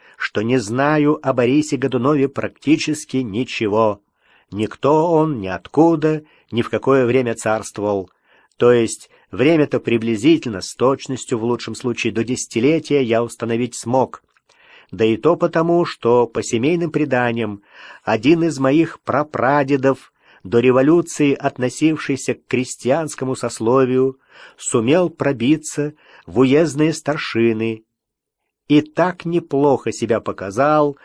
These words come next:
что был приглашён самим государем-императором Николашкой, чтобы ему пусто было такую империю просрать, на бал, устроенный в честь трёхсотлетия династии Романовых.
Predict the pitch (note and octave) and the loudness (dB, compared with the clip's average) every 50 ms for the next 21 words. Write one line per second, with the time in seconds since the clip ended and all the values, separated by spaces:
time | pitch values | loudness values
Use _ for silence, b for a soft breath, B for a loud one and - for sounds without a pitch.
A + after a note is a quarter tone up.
0 | B B B B B - - - G#2 G2 B2 C#3+ C3+ - - C3 B2+ C3+ C3 C3 | B B B B B -12 -6 -6 -2 2 4 4 4 4 0 -2 2 2 0 0
1 | - - D#3 D#3+ D#3 D3+ D3 - - B2 A#2+ D3 F3 F3 D#3+ C#3 A2 C3+ C3 - | 0 0 0 2 2 0 -2 -4 -4 -2 0 2 0 0 0 -2 -4 -4 -4 -2
2 | - C3 A2+ - D#3+ D#3 D#3+ D#3+ D3 - - C#3+ C3+ C3 - C3+ B2 A#2+ D3 E3+ | -2 0 0 0 0 0 0 -2 -2 -4 -4 -4 -4 -2 -2 -2 0 2 2 0
3 | E3+ D#3+ D#3+ C#3+ C3 A#2 G#2+ A#2+ A#2 - G2+ F2+ E2+ G2+ C#3 E3 E3 D3+ - - | 0 -2 -2 -4 -4 -2 -4 -4 -4 -4 -8 -6 -2 0 0 0 0 -2 -6 -6
4 | - E3+ E3+ F3 E3+ - - - D3+ D3 C#3 C#3 C#3 D3 D#3+ D3 - - D3+ D#3 | -4 -2 -2 -2 -4 -8 -4 -2 -2 0 0 -2 -2 -2 -4 -4 -4 -4 -4 -4
5 | - - - - D3+ C#3+ C3+ C#3+ D#3+ D#3+ D3+ D3+ D3+ D3+ D3 B2+ - D3+ D3 D3 | -4 -10 -4 -2 -2 0 0 0 0 2 2 2 2 0 -4 -6 -2 0 0 2
6 | C#3 C#3 - C#3 D3 C3+ - - D3+ D3 C#3 C#3+ C3+ - B2 B2+ - - - B2 | 2 0 0 -2 -4 -2 0 0 0 2 0 -2 -4 -4 -6 -6 -6 -4 -4 -2
7 | C#3 C#3 C3+ - B B B B B B B B B G2+ A2 C#3+ E3+ C#3 G2 A#2+ | -2 -2 -4 -8 B B B B B B B B B -4 -2 0 -2 0 2 2
8 | B2+ C3+ C3+ C3+ C3+ C3+ C3 B B B B B B B C#3+ - - - - - | 2 4 4 2 2 0 -4 B B B B B B B -2 -2 -2 -2 0 2
9 | C3 C#3+ C#3 C3+ B2+ B2 A2+ - - - - D3+ F3+ F3 - - _ - - C3+ | 4 4 4 4 2 -2 -4 -6 -6 0 2 2 2 2 -2 -8 _ -2 0 0
10 | C3+ - - - - G#2+ - - G2+ C3+ E3+ F3+ E3+ - F3 E3+ F3 D#3 A2+ G#2+ | 0 0 -6 -4 -4 -4 -4 0 2 2 2 2 0 -2 -2 -2 -2 -2 -2 -4
11 | A2 F2+ G#2+ C#3 C#3+ B2 - - - B2 B2+ C3 B2+ B2+ A#2 G2+ G2+ G2+ F#2+ G2 | -2 -2 -2 -4 -4 -6 -12 -10 -6 -4 -4 -2 -2 -4 -2 -2 -2 -2 -2 -4
12 | F#2+ G2 F#2+ F#2 - _ | -6 -6 -8 -8 -12 _